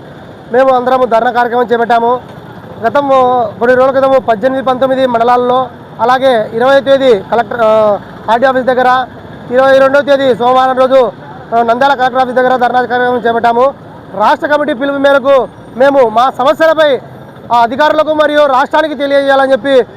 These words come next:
ఈరోజు ధర్నా కార్యక్రమం చేపట్టాము. మా సమస్యలు పరిష్కరిస్తా అని చెప్పి గత ప్రభుత్వం కూడా మాకు అన్యాయం చేసింది. ఈ ప్రభుత్వం రాగానే, మళ్ళా ప్రభుత్వం రాగానే అని చెప్పి ఉమ్మడి కు-,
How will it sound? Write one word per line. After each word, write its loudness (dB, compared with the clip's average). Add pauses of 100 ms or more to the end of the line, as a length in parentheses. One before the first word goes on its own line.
(160)
ఈరోజు 2
ధర్నా 0
కార్యక్రమం 0
చేపట్టాము. 2 (320)
మా 2
సమస్యలు 2 (280)
పరిష్కరిస్తా -2
అని 0
చెప్పి 0 (360)
గత 0
ప్రభుత్వం 2
కూడా 4
మాకు -2
అన్యాయం 0
చేసింది. -2 (320)
ఈ 0
ప్రభుత్వం 0
రాగానే, 2 (280)
మళ్ళా 0
ప్రభుత్వం 0
రాగానే 4
అని 0
చెప్పి 0
ఉమ్మడి -2
కు-, 0